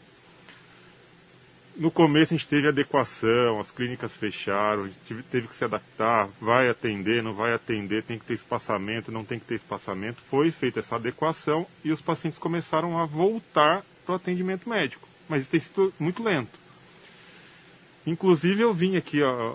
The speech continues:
ó, meses atrás, que a gente chegou com aquele, com aquele dado que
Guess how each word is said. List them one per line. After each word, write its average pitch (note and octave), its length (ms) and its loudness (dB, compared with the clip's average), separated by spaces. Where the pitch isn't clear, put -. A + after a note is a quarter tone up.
ó, C#3 160 -4
meses B2+ 360 0
atrás, C#3+ 640 2
que C#3 120 -4
a - 20 2
gente C3+ 160 -2
chegou C3+ 320 -2
com C3+ 80 -16
aquele, C3 540 0
com A2+ 80 -10
aquele C#3 260 -2
dado C3 400 2
que C#3 220 -2